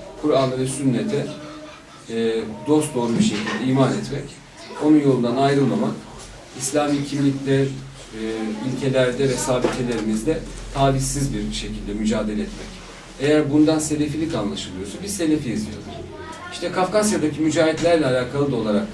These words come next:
bir şey tanımlama yapmak durumunda kalacaksak, eğer Kafkasya'da Rus işgaline boyun eğmemek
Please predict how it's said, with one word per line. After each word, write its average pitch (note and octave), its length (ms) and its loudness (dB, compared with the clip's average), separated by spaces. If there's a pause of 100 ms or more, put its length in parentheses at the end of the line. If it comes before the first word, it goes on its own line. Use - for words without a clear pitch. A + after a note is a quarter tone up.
(480)
bir C#3 100 2
şey F3 280 0
tanımlama C#3 340 4
yapmak B2 360 0
durumunda A2+ 320 0
kalacaksak, C#3 540 0 (500)
eğer E3 320 8 (600)
Kafkasya'da C#3+ 560 0
Rus C#3 240 2
işgaline C3 580 0
boyun C3+ 220 4
eğmemek C3+ 420 2